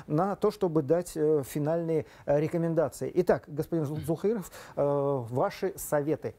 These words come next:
Если вдруг человек, э, либо сам попадает в такую ситуацию, либо, э, становится свидетелем.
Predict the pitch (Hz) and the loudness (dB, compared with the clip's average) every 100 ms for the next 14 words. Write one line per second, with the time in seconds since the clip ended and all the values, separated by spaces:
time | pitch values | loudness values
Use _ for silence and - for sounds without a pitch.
0 | _ _ 139 165 226 - 214 135 135 190 | _ _ 0 4 4 2 -4 -2 0 0
1 | - - 151 147 180 - - 156 156 151 | 0 -6 -2 0 0 -4 -4 -2 0 0
2 | 151 143 127 - 147 190 160 - 151 139 | -2 -6 -12 -6 0 2 0 -2 -6 -2
3 | 147 180 208 214 214 - 214 208 202 139 | 0 -2 -2 -4 -4 0 0 0 -2 0
4 | 175 170 160 - - - 139 139 127 160 | 2 2 -2 -6 -6 0 2 2 0 -2
5 | 156 139 143 151 147 127 110 | 0 -2 -4 -2 0 -2 -6